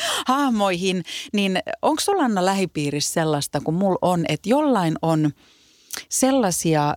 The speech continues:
ystävyyssuhteita, että ne soittelee tosi monta kertaa päivässä ja vaikka puhuvat toisistaan niin kuin vaikka vaimoina. Ja, ja se on sellaista, että, että musta se on ihanaa, ja, mut mä oon vähän silleen, että ei mul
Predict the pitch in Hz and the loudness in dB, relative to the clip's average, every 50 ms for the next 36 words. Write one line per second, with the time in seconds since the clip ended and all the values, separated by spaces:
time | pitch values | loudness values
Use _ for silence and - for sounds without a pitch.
0 | - - 196 226 226 - - - 151 139 143 131 135 - - - 156 151 - - | -2 0 0 0 0 0 0 0 0 2 0 0 0 -2 -2 0 0 -2 -2 -4
1 | - - - 110 139 - - 214 240 240 - - _ - 180 185 185 180 - - | -4 -2 -2 0 0 0 0 0 0 0 -4 -8 _ -4 -2 0 0 0 0 2
2 | 302 320 320 247 - - _ - 165 147 147 143 143 143 - 208 226 247 240 247 | 2 2 2 0 -2 -4 _ -2 0 2 2 2 0 0 0 0 0 0 2 0
3 | 202 170 156 147 139 139 - - 147 143 139 - - 143 139 139 - - 202 208 | 2 2 2 2 0 0 0 0 0 0 -2 -2 0 0 0 0 0 0 0 2
4 | 208 196 175 160 143 139 135 - - - - - 131 139 139 - - - - - | 2 2 0 0 -2 -2 -2 -4 -6 -6 -4 -2 -2 -2 -2 -6 -10 -14 -14 -6
5 | - 160 151 151 160 147 - - 165 - - 202 208 202 214 180 143 131 131 - | -4 -2 0 0 0 -2 -2 -4 -6 -2 -2 -2 0 0 0 0 0 -2 -2 -4
6 | _ - 165 156 151 151 139 - 135 - - - - 117 107 104 147 147 147 139 | _ -2 0 0 0 0 -2 -2 -4 -4 -4 -4 -2 -2 0 0 0 2 2 2
7 | 135 135 135 - 131 139 139 135 - 170 151 165 165 160 160 151 147 139 139 135 | 2 0 0 0 0 -2 -2 -2 0 0 0 2 2 0 0 -2 -2 -2 -2 -2
8 | 120 90 92 87 90 117 101 90 - - - - _ _ - - - - - - | -2 -2 -4 -4 -6 -4 -4 -4 -6 -6 -10 -18 _ _ -16 -12 -10 -10 -10 -10
9 | - - 165 156 160 160 151 147 151 - - 202 208 196 185 - - 427 440 359 | -8 -4 -2 0 2 2 2 0 -2 -4 -4 -2 0 0 0 0 -2 0 2 0
10 | 269 - 311 311 294 247 196 175 165 - - - 180 175 - - - 196 180 - | 2 2 2 2 2 2 0 0 -2 -4 -2 0 0 0 0 -2 -2 -2 -4 -4
11 | _ _ - 190 - - 262 302 285 - - 202 160 143 131 - 147 151 139 151 | _ _ -6 -2 0 2 2 2 2 0 0 0 0 0 0 -2 -2 -2 0 2
12 | 185 208 214 233 247 262 269 285 285 - - _ _ _ _ _ _ _ _ _ | 2 2 4 4 4 4 4 2 2 0 -2 _ _ _ _ _ _ _ _ _
13 | _ _ _ _ _ - 202 202 226 226 226 - - - - - - 214 233 240 | _ _ _ _ _ -6 -2 0 2 2 2 0 -4 -6 -10 -4 0 0 0 2
14 | - 269 330 339 262 185 190 185 180 180 - - 180 165 160 160 160 165 - - | 2 2 2 2 2 2 0 0 0 0 -2 0 0 2 2 2 2 2 0 -2
15 | - 269 277 226 202 208 247 277 277 240 160 131 | 0 2 2 4 4 4 6 6 4 4 2 0